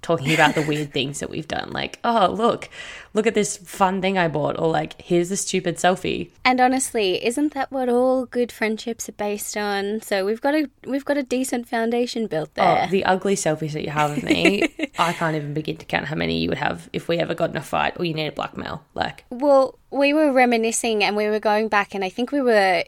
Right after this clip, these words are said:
Speaker 2: this was when we first launched the podcast, and we were looking for a photo to post on social
Speaker 1: We have no
Speaker 2: media, and you
Speaker 1: photos
Speaker 2: were looking
Speaker 1: together.
Speaker 2: through your camera roll. I know.
Speaker 1: Nothing.
Speaker 2: That's, that's a whole other
Speaker 1: Is that the
Speaker 2: story.
Speaker 1: sign
Speaker 2: We'll
Speaker 1: of a
Speaker 2: have
Speaker 1: good
Speaker 2: to
Speaker 1: friendship
Speaker 2: address
Speaker 1: that we
Speaker 2: that.
Speaker 1: have no photos together from the last, like, five years?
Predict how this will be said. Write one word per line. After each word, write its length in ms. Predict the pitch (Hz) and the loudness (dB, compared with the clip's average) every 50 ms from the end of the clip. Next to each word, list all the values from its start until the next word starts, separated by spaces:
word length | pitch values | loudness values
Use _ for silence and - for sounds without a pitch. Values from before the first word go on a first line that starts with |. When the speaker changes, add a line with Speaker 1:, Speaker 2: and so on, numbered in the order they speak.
| _ - | _ -8
Speaker 2:
this 180 | 208 220 226 - | -6 -6 -4 -2
was 120 | 262 254 214 | -2 -2 0
when 140 | 226 214 208 | 0 2 2
we 100 | 202 190 | 0 0
first 480 | - - - - 185 185 190 185 - | -2 -2 2 4 6 6 4 2 -2
launched 300 | 202 180 175 175 175 - - | -4 -4 -4 -4 -6 -6 -8
the 80 | 170 | -8
podcast, 600 | 156 - 175 165 - - - 180 170 175 175 - - | -4 -4 -4 -4 -4 -4 -2 -2 -2 -2 -2 -4 -4
and 80 | 180 175 | -4 -2
we 60 | 170 | -2
were 140 | 180 185 185 | -2 -2 -2
looking 300 | 185 196 - 240 233 220 | -4 -4 -2 -2 -2 -2
for 220 | - - 196 185 180 | -2 0 0 0 0
a 40 | 180 | 0
photo 340 | - - 165 160 165 165 165 | 0 0 0 2 0 -2 -2
to 120 | - - | -4 -6
post 300 | - - 170 170 170 - | -6 -4 -4 -4 -4 -4
on 100 | 170 170 | -6 -6
social 180 | 175 - 165 160 | -4 -4 -2 0
Speaker 1:
We 80 | 175 180 | 2 4
have 120 | 196 247 | 4 4
no 180 | 240 208 175 160 | 4 4 2 2
Speaker 2:
media, 0 | |
and 60 | 156 156 | 2 2
you 80 | 156 - 147 - 220 220 | 2 2 2 2 4 4
Speaker 1:
photos 40 | |
Speaker 2:
were 60 | 233 240 | 6 6
looking 160 | - - - | 6 6 4
Speaker 1:
together. 140 | 269 262 - | 2 0 0
Speaker 2:
through 120 | - 208 | 0 0
your 160 | 202 196 185 180 | 2 2 0 2
camera 340 | - - 175 170 170 170 | 2 0 0 0 0 0
roll. 300 | 165 160 160 156 - - - - | 0 0 0 0 0 -2 -2 -2
I 80 | 185 190 | 0 0
know. 260 | 185 170 160 127 156 - - - - - | 2 2 0 0 -4 -6 -14 -20 -8 0
Speaker 1:
Nothing. 240 | - 180 175 - 208 | 2 4 6 6 6
Speaker 2:
That's, 260 | 214 220 - - - - - | 4 4 2 -4 -12 -12 -6
that's 220 | - - 196 - - | -2 0 0 2 2
a 80 | 202 | 0
whole 280 | 175 185 202 208 208 190 | 4 6 6 6 8 8
other 100 | 180 170 | 6 6
Speaker 1:
Is 80 | 214 - | 6 6
that 120 | 220 220 185 | 6 6 6
the 60 | 165 | 4
Speaker 2:
story. 80 | 165 165 | 4 6
Speaker 1:
sign 80 | - 175 | 6 6
Speaker 2:
We'll 80 | 175 | 6
Speaker 1:
of 60 | 180 | 6
a 20 | - | 6
Speaker 2:
have 60 | 185 | 6
Speaker 1:
good 80 | 247 240 | 4 4
Speaker 2:
to 60 | - 175 | 6 6
Speaker 1:
friendship 220 | 165 165 165 - | 4 6 6 4
Speaker 2:
address 140 | - 269 - | 2 4 4
Speaker 1:
that 60 | 226 | 4
we 60 | 190 185 | 4 4
Speaker 2:
that. 60 | 180 | 4
Speaker 1:
have 100 | 175 160 | 2 2
no 140 | 165 156 156 | 2 0 0
photos 340 | - - 147 147 160 165 | 0 0 0 2 0 0
together 220 | - - 185 180 202 | 0 0 -2 -2 -2
from 180 | - 185 180 | -2 -4 -4
the 60 | 160 151 | -2 -2
last, 200 | 147 151 156 - | -2 -2 -2 -4
like, 140 | 175 - | -6 -4
five 240 | - - 156 143 139 | 0 2 2 2 2
years? 240 | 147 - - - | 0 -2 -2 -2